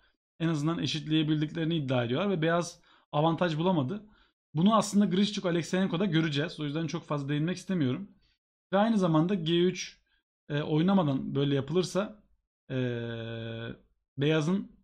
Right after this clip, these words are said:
fil B dört seçeneklerine de hazırlıklı olması gerekiyor. Gördüğünüz gibi en popüler hamle. Kitapta görebiliyorsunuz umarım.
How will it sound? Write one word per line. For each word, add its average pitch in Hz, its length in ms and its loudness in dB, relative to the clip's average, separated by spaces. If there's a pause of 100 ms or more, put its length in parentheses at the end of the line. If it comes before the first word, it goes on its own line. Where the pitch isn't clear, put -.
(320)
fil 160 140 -2
B 160 120 4
dört 190 160 4
seçeneklerine 170 460 0
de 165 40 0
hazırlıklı 123 360 -2
olması 107 280 -8
gerekiyor. 110 380 -10
Gördüğünüz 127 360 -2
gibi 123 120 -8
en 131 120 0
popüler 120 300 -6
hamle. 113 380 -6 (500)
Kitapta 120 300 -10
görebiliyorsunuz 110 640 -8
umarım. 123 320 -10